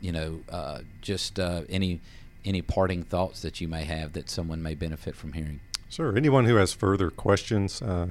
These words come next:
Speaker 2: can always reach out to us. Our website is chaplain dot org.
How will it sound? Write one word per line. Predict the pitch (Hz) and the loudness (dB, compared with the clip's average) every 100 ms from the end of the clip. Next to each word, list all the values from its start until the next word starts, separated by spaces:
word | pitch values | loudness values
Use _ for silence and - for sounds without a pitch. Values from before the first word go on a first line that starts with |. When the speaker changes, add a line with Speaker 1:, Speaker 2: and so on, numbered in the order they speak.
| - | -4
Speaker 2:
can | 90 | 0
always | 92 85 - | 2 2 0
reach | 90 - | -4 -2
out | 98 101 | -2 -2
to | 113 90 | 0 4
us. | 90 - | 4 2
Our | 87 | -2
website | 90 98 - 107 98 95 - - | 0 0 2 4 4 2 -2 -4
is | 90 - | -4 -4
chaplain | - 104 98 107 104 101 - - 98 | 2 2 2 0 0 -2 -6 -14 0
dot | 101 101 - | 2 2 2
org. | 98 90 87 78 82 101 | 2 4 2 0 -2 -2